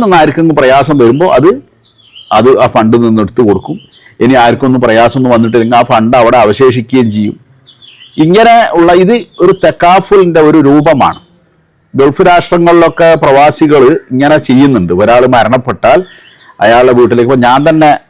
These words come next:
ഖത്തറിൽ അങ്ങനെ ഒരു സംവിധാനം ഉണ്ടായിരുന്നു. ഞാൻ അങ്ങനെ ചേർത്തിരുന്ന പ-, ചില, ഏ, അത്യാഹിതങ്ങളൊക്കെ ഉണ്ടായപ്പോ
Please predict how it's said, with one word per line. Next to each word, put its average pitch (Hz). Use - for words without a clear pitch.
ഖത്തറിൽ 131
അങ്ങനെ 123
ഒരു 117
സംവിധാനം 113
ഉണ്ടായിരുന്നു. 104
ഞാൻ 110
അങ്ങനെ 120
ചേർത്തിരുന്ന 113
പ-, 101
ചില, 107
ഏ, 104
അത്യാഹിതങ്ങളൊക്കെ 113
ഉണ്ടായപ്പോ 104